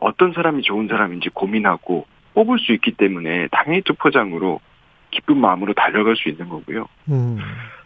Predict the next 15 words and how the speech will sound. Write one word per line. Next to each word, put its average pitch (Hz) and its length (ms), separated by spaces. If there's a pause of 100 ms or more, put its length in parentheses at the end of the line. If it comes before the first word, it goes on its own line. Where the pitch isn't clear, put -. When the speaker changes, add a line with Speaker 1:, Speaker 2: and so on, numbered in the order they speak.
Speaker 1:
다른 165 340
당의 143 280
가능성이 117 500
없어서 110 380
배제했던 101 760 (220)
그런 127 300
유권자들도 104 760 (560)
이제 180 160
사 104 140
등, 220 180
오 113 80
등만 147 300
돼도 120 380
이 92 80
사람 117 340